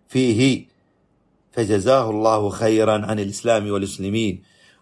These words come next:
وأسأل الله عز وجل أن يثبتنا وإياكم القول الثابت في الحياة الدنيا وفي الآخرة. نسأل عز وجل أن يرحمنا وإياكم وأن يعيذنا وإياكم من عذاب القبر.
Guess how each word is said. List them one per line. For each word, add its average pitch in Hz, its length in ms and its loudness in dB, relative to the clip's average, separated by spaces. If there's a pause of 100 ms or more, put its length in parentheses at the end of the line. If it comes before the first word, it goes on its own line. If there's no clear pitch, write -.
وأسأل 117 760 0
الله 107 280 0
عز 101 360 -6
وجل 98 320 -6
أن 113 140 -10
يثبتنا 107 640 -6
وإياكم 107 840 0 (680)
القول 127 260 0
الثابت 104 520 0
في 95 140 -14
الحياة 107 440 0
الدنيا 107 440 -4
وفي 104 280 -4
الآخرة. 113 560 0 (840)
نسأل 131 400 0
عز 104 280 -4
وجل 107 220 -2
أن 98 100 -6
يرحمنا 107 540 -4
وإياكم 120 920 0 (840)
وأن 101 140 -4
يعيذنا 107 460 -2
وإياكم 110 540 -2
من 110 120 -6
عذاب 113 360 -2
القبر. 131 380 -4